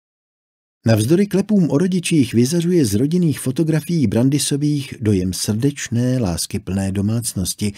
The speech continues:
v níž se lidé smáli a chovali se hezky ke zvířatům a kde se žilo víc venku než v salonu.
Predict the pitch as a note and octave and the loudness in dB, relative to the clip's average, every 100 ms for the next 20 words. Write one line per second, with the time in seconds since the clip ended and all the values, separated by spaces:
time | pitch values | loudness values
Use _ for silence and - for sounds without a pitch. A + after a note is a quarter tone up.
0 | - - - G#2+ G#2+ G2+ - F2+ E2+ D2+ | -10 -12 -4 2 2 2 -2 -2 -4 -6
1 | D2+ - D#2+ E2 G2 G#2+ C3+ - _ _ | -6 -6 -4 -4 -2 -2 -2 -6 _ _
2 | - - A2+ D#3+ D#3+ E3+ D#3 D3 D3+ - | -20 -4 -2 2 2 0 0 -2 -2 0
3 | B2 A#2 D3 C#3 A#2+ E2+ D#2 - D2 E2+ | -2 0 -4 -2 -2 -2 -2 -8 -14 -14
4 | E2+ - - - - A2 G#2+ B2 C#3 A2 | -16 -18 -20 -8 0 2 2 2 2 2
5 | A#2 A2 F#2+ G2+ G2+ G2 B2+ D#3+ G#2 F2+ | 2 2 2 0 -2 -2 0 -2 -2 -4
6 | D#2+ - - - F2+ D#2 C#2 C2 C2 | -4 -8 -8 -6 -4 -6 -8 -12 -16